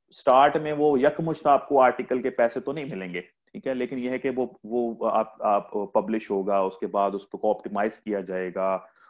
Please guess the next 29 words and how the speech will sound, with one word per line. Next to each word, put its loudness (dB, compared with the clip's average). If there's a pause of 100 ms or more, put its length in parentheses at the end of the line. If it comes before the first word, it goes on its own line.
(120)
उसके -4
बाद 4
उसको -6
जो -8
है -2
वो -4
उसके, -10
उसको -8
रैंक -6 (100)
किया 0
जाएगा, -2
फिर -6
उसको -8
मोनेटाइज 0
किया 0
जाएगा। -2
ये 2
सारी 0
चीजें -4
मैं -6
आपको -2
सिखाऊंगा, -8 (420)
ठीक 0
है। 2 (340)
तो -2
जब 2
वो 0
मोनेटाइज 2
होगा, 4